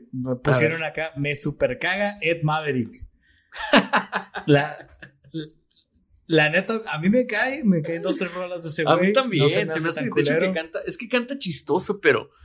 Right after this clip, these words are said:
Speaker 2: pero es porque está morrillo, güey. Por eso hace el abuso, sí, o sea, como, como que está muy
Speaker 1: A mí,
Speaker 2: morrillo.
Speaker 1: a mí se, a mí se me hace un estilo diferente, güey, y es algo que no
Speaker 2: Sí.
Speaker 1: habíamos escuchado en un buen rato, güey.
Speaker 2: Y la
Speaker 1: La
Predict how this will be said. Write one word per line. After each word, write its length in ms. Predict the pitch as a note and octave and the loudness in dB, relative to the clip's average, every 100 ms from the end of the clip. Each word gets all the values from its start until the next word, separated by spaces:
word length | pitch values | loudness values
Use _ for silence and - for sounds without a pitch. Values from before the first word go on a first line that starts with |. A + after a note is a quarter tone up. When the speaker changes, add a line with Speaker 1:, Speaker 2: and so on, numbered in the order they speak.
| - _ _ | -20 _ _
Speaker 2:
pero 200 | - D#3 | 4 6
es 100 | D#3 | 4
porque 200 | - A3+ | 0 -4
está 180 | F3 E3 | -4 -2
morrillo, 480 | D#3 F#3 E3 D3+ A#2+ | 0 0 -2 -2 -2
güey. 320 | F2+ D2 _ _ _ _ _ | -4 -12 _ _ _ _ _
Por 280 | - C3 C#3 | 2 4 4
eso 600 | C#3+ C3+ D3 D3 E3+ F3 | 2 0 0 0 2 2
hace 200 | F3 - | -2 0
el 140 | C#3+ C#3 | 0 2
abuso, 520 | C3 C3 D3+ D3+ C3+ | 0 -4 -8 -8 -8
sí, 180 | C3+ C#3 | -4 -2
o 40 | |
sea, 220 | C#3 C3 | 2 2
como, 340 | - C#3+ B2+ - | 2 -6 -6 -10
como 240 | D3+ D3 C#3+ | -12 -12 -12
que 300 | - F#3 F#3 - - | -12 -12 -14 -16 0
está 140 | F#3 | 2
muy 120 | G#3 | 4
Speaker 1:
A 40 | B3 | 4
mí, 60 | |
Speaker 2:
morrillo. 340 | - D3+ F3+ G#3 | 2 4 4 2
Speaker 1:
a 60 | F3 | 0
mí 100 | F3+ | -2
se, 400 | - G#3+ G#3+ - _ _ _ | -2 -2 -4 -12 _ _ _
a 100 | - | 0
mí 100 | D3 | 2
se 140 | D#3 G3 | 4 2
me 80 | G3 | 0
hace 120 | G3 | 0
un 120 | G3+ | -2
estilo 320 | F#3+ D#3 F#3 | -2 -4 -4
diferente, 460 | F#3 F3 - D3+ G3+ | -4 -2 -2 -2 -2
güey, 200 | G3 F3 | 0 2
y 40 | D3 | 0
es 100 | D3+ | 0
algo 160 | D#3 | -2
que 80 | E3 | -2
no 60 | C3+ | 0
Speaker 2:
Sí. 60 | |
Speaker 1:
habíamos 280 | C#3+ D#3 - | 0 0 -4
escuchado 320 | - A#2+ C#3 | -6 -6 -4
en 60 | C#3+ | -2
un 100 | D3+ | 0
buen 140 | D3 B2 | 0 -2
rato, 340 | B2 - D#3 | -6 -2 -2
güey. 180 | C3 A2+ - - - _ - | 0 -4 -12 -20 -20 _ 6
Speaker 2:
Y 80 | E3 | 8
la 80 | |
Speaker 1:
La 20 | D#3+ | 8